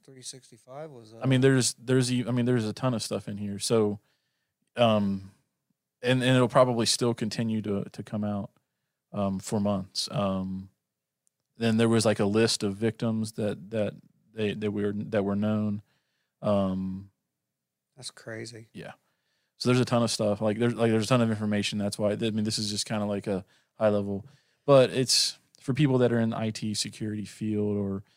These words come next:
Speaker 2: if you have any interest in that, or if you work around that stuff, it's important to be aware of this. And it, and for sh-, most people probably already are if you're involved in that kind of stuff. But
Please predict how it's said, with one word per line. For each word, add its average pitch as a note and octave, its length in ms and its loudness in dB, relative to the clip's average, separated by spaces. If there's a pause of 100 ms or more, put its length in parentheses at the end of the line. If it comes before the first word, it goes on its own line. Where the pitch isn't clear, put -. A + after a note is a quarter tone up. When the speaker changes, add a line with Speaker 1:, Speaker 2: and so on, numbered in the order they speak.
(200)
Speaker 2:
if - 160 -8
you A2 120 -2
have G#2 440 4
any G2+ 240 -2
interest G2+ 320 -8
in G#2 120 -6
that, G2+ 260 -6
or F#2+ 320 -6 (500)
if - 100 -12
you G2+ 140 -2
work G2+ 560 -2
around G#2 380 0
that G2+ 200 -2
stuff, G2 360 -2
it's - 100 -4
important A2 380 -2
to G2+ 40 -4
be G2+ 160 -2
aware G2 300 -2
of G2+ 80 -6
this. G2 380 -4
And - 120 -10
it, F#2+ 160 -8
and G2+ 220 -12
for - 120 -20
sh-, - 180 -16 (120)
most G2+ 260 -8
people G2 200 -6
probably G2+ 420 -2
already G2 280 -6
are F#2+ 200 -4
if G2 120 -10
you're G2 140 -6
involved C3+ 360 -8
in G2+ 140 -14 (360)
that A2 140 -2
kind G2+ 140 -6
of F#2+ 60 -8
stuff. G2 300 -8
But G#2+ 180 -4